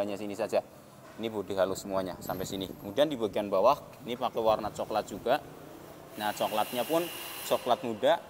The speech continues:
ada variasi warna silver modelnya di sini. Kemudian di bagian belakangnya hitam, yang hitam doff juga lagi, bodi halus, teman-teman. Dan untuk lekukan detailnya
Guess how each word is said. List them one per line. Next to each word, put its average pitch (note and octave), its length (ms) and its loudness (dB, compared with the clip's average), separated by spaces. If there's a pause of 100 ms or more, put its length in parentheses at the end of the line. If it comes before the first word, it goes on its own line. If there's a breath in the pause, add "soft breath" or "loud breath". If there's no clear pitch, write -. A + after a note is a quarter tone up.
(260)
ada G#2+ 240 6
variasi A2 560 4
warna A2+ 640 6
silver A2+ 400 2
modelnya A2 480 0
di A#2 160 -8
sini. A#2 320 -4
Kemudian A2+ 480 2 (320)
di A#2 80 -2
bagian G#2+ 480 2
belakangnya A2+ 640 4 (320 loud breath)
hitam, C3+ 400 2
yang A2+ 240 4
hitam A2 320 0
doff G#2 160 2
juga G#2+ 240 0
lagi, A2+ 240 4
bodi G#2+ 240 -4
halus, G#2 400 0
teman-teman. A2+ 320 -4 (400 loud breath)
Dan G#2 160 -2
untuk G#2+ 240 -4
lekukan A2 480 -4
detailnya G#2 400 -2